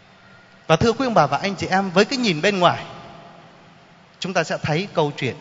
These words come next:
diễn tiến như thế. Và chúng ta chỉ quan sát, chỉ nhận định được tới đó mà thôi. Nhưng khoan,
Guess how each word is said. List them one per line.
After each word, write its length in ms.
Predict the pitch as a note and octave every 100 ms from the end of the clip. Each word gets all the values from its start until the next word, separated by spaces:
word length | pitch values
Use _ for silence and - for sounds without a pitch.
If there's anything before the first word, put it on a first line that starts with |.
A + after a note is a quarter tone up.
| A#2
diễn 180 | C3 C3+
tiến 240 | C3+ C3+
như 140 | C3+
thế. 260 | A#2+ B2+ B2 - -
Và 100 | B2+
chúng 160 | G#3+
ta 140 | A3 F#3+
chỉ 160 | - - -
quan 200 | G3+ F#3+
sát, 240 | G#3 A#3 -
chỉ 120 | C3
nhận 220 | C3+ C#3+ -
định 120 | C#3+ C#3 D3
được 180 | A#2+ -
tới 120 | D#3+
đó 160 | D#3+ D3+
mà 160 | D3+ - -
thôi. 120 | G#2+ - - - - -
Nhưng 300 | F3+ A#3+ A#3 -
khoan, 340 | - A#3+ G3+